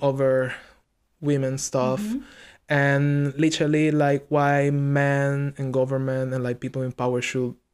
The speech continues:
Speaker 1: know better than women what they want and
Speaker 2: Mm.
Speaker 1: what they need. I mean, this is, like, happens everywhere, but this is,
Speaker 2: Yeah.
Speaker 1: like, very specific in this case, that it
Speaker 2: You're right.
Speaker 1: shows, even in twenty twenty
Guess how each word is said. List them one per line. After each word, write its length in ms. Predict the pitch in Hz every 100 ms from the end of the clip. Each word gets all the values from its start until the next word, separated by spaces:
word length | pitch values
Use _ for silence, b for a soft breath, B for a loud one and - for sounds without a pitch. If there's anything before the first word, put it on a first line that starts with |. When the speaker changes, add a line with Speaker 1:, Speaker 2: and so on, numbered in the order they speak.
| _
Speaker 1:
know 260 | 143 135 131
better 340 | 127 127 120
than 280 | 120 120 117
women 320 | 120 117 117
what 180 | 117 107
they 80 | 117
want 400 | 120 123 117 185
and 80 | 123
Speaker 2:
Mm. 40 |
Speaker 1:
what 160 | 123 120
they 160 | 117
need. 260 | 120 120 120 - -
I 60 |
mean, 100 | 190
this 140 | 185 180
is, 60 |
like, 200 | 170 147 139 - -
happens 260 | 160 147
everywhere, 340 | 147 131 131 123
but 120 | 127
this 100 | 135
is, 40 | 131
Speaker 2:
Yeah. 40 | 131
Speaker 1:
like, 120 | 123
very 200 | 135 127
specific 440 | - 123 - 127
in 60 | 127
this 160 | 120 -
case, 240 | 139 123
that 140 | - -
it 80 |
Speaker 2:
You're 80 | 147
right. 60 | 180
Speaker 1:
shows, 460 | 147 127 123 - - b b b b b
even 200 | 196 185
in 80 | 180
twenty 240 | 175 165
twenty 440 | 156 151 127 120